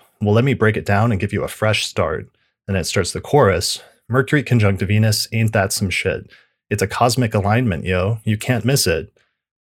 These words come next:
Um, and it just keeps going on. It gives, like, two verses and a chorus. "It's a cosmic alignment. You can't miss it. It's all about communication and love.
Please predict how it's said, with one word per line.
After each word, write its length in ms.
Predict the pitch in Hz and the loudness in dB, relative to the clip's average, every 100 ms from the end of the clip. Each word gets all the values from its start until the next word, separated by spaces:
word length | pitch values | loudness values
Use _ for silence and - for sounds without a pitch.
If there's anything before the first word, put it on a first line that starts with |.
| _ _ | _ _
Um, 240 | 104 98 101 | 0 2 2
and 80 | 104 | -2
it 80 | 98 | -2
just 160 | 113 | -2
keeps 220 | - 131 - | -2 -4 0
going 480 | 101 117 127 101 - | 2 2 2 0 0
on. 340 | 98 120 135 | 0 2 2
It 100 | 92 | 0
gives, 180 | 92 101 | -2 -2
like, 200 | 98 - | -2 -2
two 180 | - 117 | -2 0
verses 460 | 101 95 107 104 92 | 2 0 0 -2 -2
and 100 | 98 | -4
a 40 | |
chorus. 640 | - 101 107 104 - - - - | -2 2 4 4 2 -4 -8 -8
"It's 100 | 104 | -8
a 40 | |
cosmic 440 | - 113 117 123 | 0 0 2 0
alignment. 360 | 107 98 98 98 | 0 0 0 -4
You 40 | |
can't 240 | 95 117 113 | -4 -4 0
miss 220 | 104 104 | -2 0
it. 160 | 104 101 - _ _ _ | -2 -2 -14 _ _ _
It's 160 | 127 120 | -4 0
all 100 | 143 | 2
about 260 | 120 107 - | 4 2 2
communication 760 | 110 120 131 - 123 - 107 | 0 0 0 0 0 2 0
and 120 | 92 | 0
love. 380 | 92 101 107 | 2 2 2